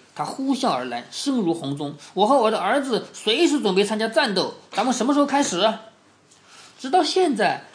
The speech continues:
凯斯宾和其他几个人还没有认真想过打仗的事儿，他们只有一些仍然模糊不清的设想，比方说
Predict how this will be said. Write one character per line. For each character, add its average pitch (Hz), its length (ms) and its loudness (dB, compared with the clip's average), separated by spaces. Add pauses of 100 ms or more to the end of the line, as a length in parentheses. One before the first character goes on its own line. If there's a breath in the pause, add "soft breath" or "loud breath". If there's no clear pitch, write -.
(140)
凯 170 160 -6
斯 180 100 -8
宾 247 220 -2
和 196 80 2
其 208 140 -6
他 262 120 2
几 151 160 -4
个 151 80 0
人 143 140 -2
还 214 160 -4
没 269 120 0
有 277 100 2
认 339 200 2
真 240 160 0
想 143 220 -6
过 196 100 0
打 - 240 -8
仗 320 240 -4
的 160 80 -4
事 135 140 -12
儿， 104 60 -14 (360 loud breath)
他 330 120 -4
们 359 140 2
只 185 200 -4
有 226 120 4
一 214 100 2
些 247 260 -4 (120 loud breath)
仍 220 180 -2
然 254 160 0
模 247 200 2
糊 277 80 0
不 339 140 0
清 359 220 -4
的 330 100 0
设 147 180 -6
想， - 180 -16 (380 loud breath)
比 156 80 -6
方 208 160 -2
说 226 400 0